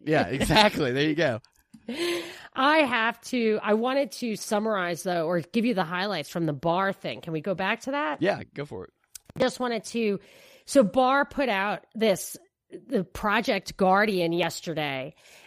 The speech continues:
Speaker 2: and there's just a couple of really important things to look at. First of all, Jeff Sessions tried to do the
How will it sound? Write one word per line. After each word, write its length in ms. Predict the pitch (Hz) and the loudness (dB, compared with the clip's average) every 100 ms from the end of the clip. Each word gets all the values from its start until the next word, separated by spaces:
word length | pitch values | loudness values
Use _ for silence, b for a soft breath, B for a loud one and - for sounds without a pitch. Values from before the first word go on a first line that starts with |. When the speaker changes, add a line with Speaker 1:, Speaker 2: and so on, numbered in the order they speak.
| b | b
Speaker 2:
and 360 | 247 214 196 180 | 4 6 4 4
there's 240 | 220 202 | 4 4
just 200 | - - | 0 -2
a 40 | 214 | -4
couple 320 | - 240 233 | -4 -2 0
of 280 | 180 175 190 | -2 -2 -2
really 340 | 226 226 214 | 0 2 2
important 420 | 190 - 208 165 | 0 0 -4 -2
things 200 | 196 175 | -2 -4
to 120 | - 180 | -4 -6
look 140 | 165 | -4
at. 180 | 151 - | -6 2
First 260 | 285 - | 2 2
of 60 | 220 | -2
all, 120 | 214 | -4
Jeff 260 | 180 226 214 | -2 -2 -2
Sessions 440 | - 202 - 175 | -2 -4 -4 -8
tried 240 | - 196 170 | -6 -4 -4
to 100 | 170 | -4
do 140 | 175 | -4
the 180 | 160 | -2